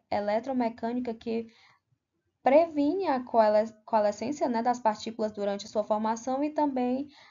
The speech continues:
é, favorece a fo-, a agregação durante o armazenamento.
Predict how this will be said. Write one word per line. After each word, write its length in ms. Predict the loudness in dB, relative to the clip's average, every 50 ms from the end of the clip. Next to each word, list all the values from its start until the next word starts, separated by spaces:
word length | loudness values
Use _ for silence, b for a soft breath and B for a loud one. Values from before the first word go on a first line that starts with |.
| B _ _ 2
é, 300 | 4 6 6 6 6 4
favorece 580 | 2 0 0 2 4 4 4 4 2 2 -2
a 60 | -4
fo-, 200 | -4 -4 -6 -6 -6
a 300 | -6 -6 -4 -4 -4 -4
agregação 600 | -4 -2 -2 0 2 2 0 0 -2 -6 -8 -8
durante 760 | -8 -8 -6 -6 -6 -6 -6 -8 -8 -8 -6 -6 -6 -8 -10 _ -6
o 100 | -2 0
armazenamento. 840 | 0 0 0 -4 -6 -6 -6 -6 -6 -6 -6 -6 -8 -10 -12 _ -20